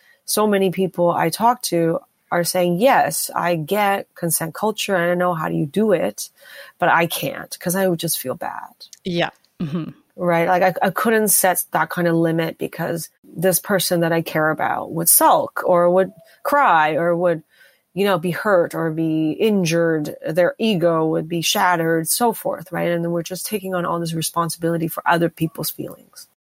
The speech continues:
Speaker 2: Yeah.
Speaker 1: And in many ways, that's, um, the flip side, because that's almost like feeling for and feeling too much and taking on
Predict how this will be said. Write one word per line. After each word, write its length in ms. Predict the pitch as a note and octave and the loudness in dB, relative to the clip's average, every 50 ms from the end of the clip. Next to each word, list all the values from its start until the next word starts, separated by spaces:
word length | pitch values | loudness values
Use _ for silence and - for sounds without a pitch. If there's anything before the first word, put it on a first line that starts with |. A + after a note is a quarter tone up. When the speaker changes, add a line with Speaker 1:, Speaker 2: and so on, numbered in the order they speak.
| _ | _
Speaker 2:
Yeah. 220 | - F3+ F3 E3 - - _ - | -8 -6 -4 -4 -4 -6 _ -2
Speaker 1:
And 200 | - E3+ E3+ E3 | 0 2 2 4
in 180 | - E3+ F3 F3 | 4 4 4 4
many 240 | F3+ F3+ F3 F3+ F3+ | 4 4 4 4 4
ways, 300 | F3 F3 E3+ E3 D#3 D3 | 4 4 4 2 0 0
that's, 440 | - D#3 D#3 C#3+ - - - - - _ _ _ _ _ _ _ _ _ _ _ _ - - - _ - | 0 2 2 0 0 -2 -4 -4 -6 _ _ _ _ _ _ _ _ _ _ _ _ -20 -20 -18 _ -6
um, 340 | - D#3+ D3+ D3+ D3+ C#3+ - - | -4 -4 -2 -2 -4 -4 -4 -2
the 120 | E3 F#3+ | -2 0
flip 240 | F3 - C4 C4 C4 | 2 4 4 4 4
side, 260 | - - F3+ E3+ F3 E3 | 4 2 2 2 2 2
because 240 | E3+ E3 F3 E3+ | 0 0 0 0
that's 200 | E3 F3 E3+ - | 0 0 0 2
almost 320 | - - F3+ F3 F3 E3+ E3 | 2 2 2 2 0 -2 -2
like 120 | F3 D#3+ | -4 -6
feeling 420 | - - F#3 E3+ D#3+ D#3+ D#3+ D#3+ - _ _ _ _ _ _ | -4 -2 0 0 0 0 -2 -4 -8 _ _ _ _ _ _
for 380 | - - - F#3+ F3 E3 D#3+ D#3+ | -8 -2 0 2 4 4 4 2
and 180 | D#3 D#3+ D#3+ D3 | 2 0 -2 -2
feeling 260 | - E3+ D#3+ D#3+ D#3 | -2 -2 0 0 -2
too 180 | D3+ - - E3+ | -2 -2 -2 0
much 280 | D#3+ - - - E3+ - | 0 -2 -2 -4 -6 -6
and 100 | D#3 D#3 | -6 -4
taking 340 | - - E3 D#3 - D#3 D3+ | -2 -4 -4 -4 -4 -6 -4
on 420 | - D#3 D#3 D#3 D#3+ D#3+ D#3+ E3 | -2 -2 0 0 0 -2 -4 -6